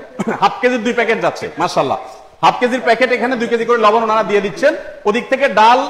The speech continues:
আহ, বা-, চাল এবং ডাল ঢুকে আসছে, এখানে লবণ ঢুকছে, সামনে যেয়ে সেখানে তেল ঢুকবে। আহ, পাশ থেকে খেজুর ঢুকছে আমরা দেখতে পাচ্ছি। খেজুর কারা দিচ্ছে? খেজুর এখান থেকে দেওয়া হচ্ছে। আচ্ছা, মাশাআল্লাহ। আহ, খেজুরটাও ওই পাশ থেকে ঢুকছে, আহ, লাইনের মধ্যে আমরা দেখতে পাচ্ছি।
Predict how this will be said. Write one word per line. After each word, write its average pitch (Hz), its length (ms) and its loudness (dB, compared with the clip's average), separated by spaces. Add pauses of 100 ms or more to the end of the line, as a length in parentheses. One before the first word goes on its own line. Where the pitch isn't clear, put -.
(120)
আহ, 175 200 0
বা-, 151 240 2
চাল 226 220 6
এবং 247 240 2
ডাল 220 200 4
ঢুকে 220 240 0
আসছে, 240 280 2
এখানে 233 240 0
লবণ 220 260 4
ঢুকছে, 240 300 0
সামনে 214 280 -4
যেয়ে 208 140 0
সেখানে 196 260 -4
তেল 220 220 4
ঢুকবে। 139 280 -2 (380)
আহ, 165 220 4
পাশ 190 180 0
থেকে 247 180 2
খেজুর 233 360 0
ঢুকছে 202 260 0
আমরা 180 140 2
দেখতে 156 180 -2
পাচ্ছি। 131 280 -4 (440)
খেজুর 226 260 2
কারা 254 200 6
দিচ্ছে? 202 300 -2
খেজুর 226 300 -2 (1600)
এখান 220 200 -2
থেকে 240 180 0
দেওয়া 190 160 4
হচ্ছে। 160 160 -4
আচ্ছা, 147 200 -4
মাশাআল্লাহ। 120 400 -4 (500)
আহ, 156 260 4 (240)
খেজুরটাও 247 440 2
ওই 220 120 2
পাশ 226 220 2
থেকে 247 240 2
ঢুকছে, 240 380 0 (520)
আহ, 156 240 4
লাইনের 214 280 4
মধ্যে 208 200 -2
আমরা 196 140 2
দেখতে 180 220 -2
পাচ্ছি। 214 340 -2